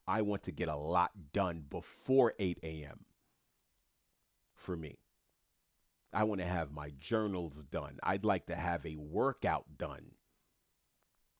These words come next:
before eight A M and then do the other things. Now, and now that the rest of the world is available, office hours,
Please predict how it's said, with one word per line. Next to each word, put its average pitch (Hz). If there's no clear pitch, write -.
before 87
eight 85
A 73
M -
and 90
then 85
do 85
the 80
other 73
things. -
Now, 90
and 90
now 95
that 82
the 87
rest 85
of 82
the 87
world 85
is 82
available, 85
office 87
hours, 80